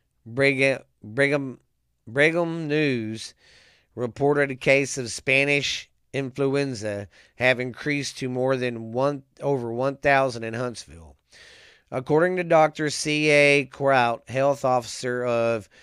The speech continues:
Madison County, there have been an additional three hundred cases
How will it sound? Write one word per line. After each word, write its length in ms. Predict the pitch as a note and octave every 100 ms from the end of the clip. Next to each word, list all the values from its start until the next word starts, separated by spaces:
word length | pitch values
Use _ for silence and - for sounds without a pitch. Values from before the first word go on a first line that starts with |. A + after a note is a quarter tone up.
| _ -
Madison 540 | A2+ C3+ C#3 - C3
County, 420 | B2+ C#3 C#3 A#2
there 300 | A2 A#2+ B2
have 160 | B2 A2+
been 180 | B2 A#2+
an 100 | A2+
additional 640 | G#2+ B2+ D#3 - D3+ D3+
three 260 | C3 D3 D3
hundred 340 | D3 D3 C#3
cases 580 | - C3 A#2+ - A2+